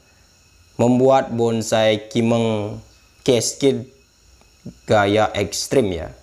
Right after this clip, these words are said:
Atau bisa juga disebut membuat bonsai dari hasil stekan atau hasil buangan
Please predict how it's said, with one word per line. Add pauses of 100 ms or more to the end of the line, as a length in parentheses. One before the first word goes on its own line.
(680)
Atau
bisa
juga
disebut (560)
membuat (240)
bonsai
dari
hasil
stekan (400)
atau
hasil
buangan